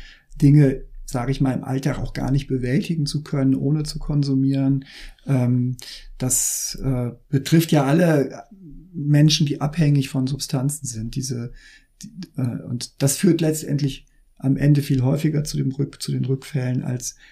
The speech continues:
ähm, oder sagen wir mal so, die körperlichen Entzugssymptome, die machen's schwer auszusteigen.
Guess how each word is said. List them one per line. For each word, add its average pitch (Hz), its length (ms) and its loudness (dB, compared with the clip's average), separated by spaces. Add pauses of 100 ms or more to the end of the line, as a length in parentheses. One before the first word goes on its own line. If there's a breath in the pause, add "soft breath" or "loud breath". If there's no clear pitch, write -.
(500 soft breath)
ähm, 120 560 -4 (1120)
oder 143 180 8
sagen 147 60 10
wir 147 120 10
mal 135 60 10
so, 151 80 10
die 135 100 6
körperlichen 170 560 4
Entzugssymptome, 156 880 2
die 147 120 6
machen's 147 360 6
schwer 147 320 0
auszusteigen. 120 920 -4